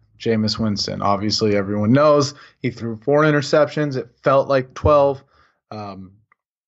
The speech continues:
after, you know, everyone talked about how good he is or how good he's been playing, even though he's got the picks. I don't know that we see that version of Jameis again, and I really don't know that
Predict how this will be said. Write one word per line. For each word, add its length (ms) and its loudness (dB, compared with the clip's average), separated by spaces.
after, 400 -2
you 120 -6
know, 100 -2
everyone 380 -4
talked 260 0
about 180 0
how 80 -2
good 240 -2
he 120 0
is 240 -2
or 100 4
how 180 2
good 200 0
he's 120 -4
been 140 -4
playing, 360 0
even 180 -2
though 200 2
he's 360 -2
got 160 0
the 80 -6
picks. 320 -2
I 160 2
don't 240 0
know 300 4
that 120 2
we 140 -6
see 280 -4
that 200 0
version 340 -4
of 100 -8
Jameis 380 -8
again, 500 -6
and 80 -2
I 60 0
really 400 2
don't 240 2
know 240 2
that 260 -4